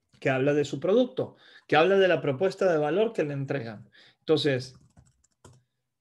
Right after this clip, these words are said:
una de ellas es mentorías. Y después de estas, que son todas publicidades, está Diego Noriega en tercer lugar, porque después de las publicidades está Argentina Gobar,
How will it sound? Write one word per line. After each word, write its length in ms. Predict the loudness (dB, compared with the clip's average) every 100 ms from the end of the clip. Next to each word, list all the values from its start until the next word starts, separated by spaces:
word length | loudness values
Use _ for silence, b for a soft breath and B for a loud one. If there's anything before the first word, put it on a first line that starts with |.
| _
una 300 | 2 4 4
de 160 | 2 0
ellas 300 | 0 -2 -2
es 100 | -6
mentorías. 680 | -6 -2 0 2 0 -6 _
Y 140 | -4
después 420 | -2 -4 0 0
de 200 | 2 2
estas, 280 | 2 -2 -4
que 140 | -4 -6
son 240 | -6 -2
todas 240 | 0 0
publicidades, 1000 | 0 -4 -2 -2 0 2 2 -2 -8 -18 _ _ _ _ _ _ _ _ _ _ _ _ _ _ _ _
está 640 | -16 -4 0 0 0 -6 _ _ _ _
Diego 300 | 0 4 4
Noriega 580 | 2 0 0 2 0 0
en 160 | -4
tercer 320 | -6 -4 -2
lugar, 380 | -2 0 0 -2
porque 240 | -8 -6 -6
después 340 | -6 -2 0
de 80 | 2
las 160 | 0
publicidades 680 | 0 -4 -4 -2 2 2 0
está 360 | -4 -4 -4 -4
Argentina 540 | -8 -8 -4 -2 -2
Gobar, 520 | -2 0 0 -2 -6